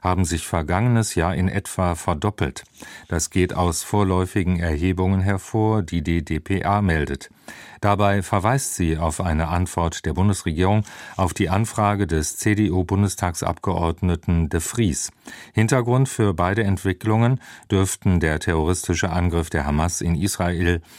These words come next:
und der dadurch ausgelöste Krieg im Gazastreifen sein.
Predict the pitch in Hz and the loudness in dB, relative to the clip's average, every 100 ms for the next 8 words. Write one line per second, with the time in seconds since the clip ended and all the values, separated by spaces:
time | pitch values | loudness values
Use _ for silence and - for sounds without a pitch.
0 | - - 98 85 - 85 78 78 80 82 | -16 -2 2 2 0 0 0 2 2 2
1 | 82 - 78 78 - 80 78 - - - | 0 0 -2 -2 -2 0 -2 -4 -12 -12
2 | - - 76 - 95 98 95 92 87 95 | -8 -4 -4 0 2 2 2 2 2 2
3 | 101 90 - 78 - 82 80 71 | 2 -2 -2 -4 0 2 2 0